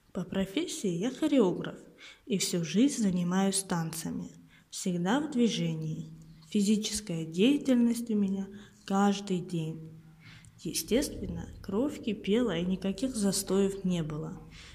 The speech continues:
Но однажды я сделала неудачный прыжок и упала. Последствием этого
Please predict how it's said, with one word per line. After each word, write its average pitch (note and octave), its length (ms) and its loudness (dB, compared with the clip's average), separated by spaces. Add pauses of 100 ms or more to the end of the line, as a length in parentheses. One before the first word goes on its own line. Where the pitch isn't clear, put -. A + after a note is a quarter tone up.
(120)
Но F#3 220 4
однажды F3 560 0
я E3+ 240 0
сделала F#3+ 480 2
неудачный E3+ 720 0
прыжок D#3 600 -6 (640)
и G3 100 2
упала. D#3+ 680 0 (600)
Последствием G3 880 0 (140)
этого F3+ 480 -2